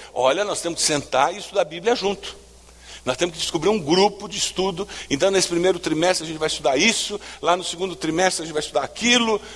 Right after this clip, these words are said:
E vai ser muito especial, porque a célula vai estar amadurecendo junta, conhecendo mais da palavra. Mas sabe, essa igreja que é relacional, discipuladora,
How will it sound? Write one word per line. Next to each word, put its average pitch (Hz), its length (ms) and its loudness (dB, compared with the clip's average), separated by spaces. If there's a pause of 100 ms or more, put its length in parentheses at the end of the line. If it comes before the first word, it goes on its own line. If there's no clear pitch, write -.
(140)
E 170 220 -2
vai 143 200 0
ser - 280 2
muito 196 680 0
especial, 127 760 2
porque - 240 -12
a 127 60 -8
célula 139 760 2 (260)
vai 123 100 -2
estar 135 160 0
amadurecendo 127 880 0
junta, 135 680 -2 (320)
conhecendo 135 640 0
mais 117 320 2
da 117 100 0
palavra. 120 600 0 (560)
Mas 175 140 2
sabe, 165 400 2 (340)
essa 160 260 2
igreja 147 520 4
que 127 200 -4
é 135 60 4
relacional, 139 680 2
discipuladora, 120 920 0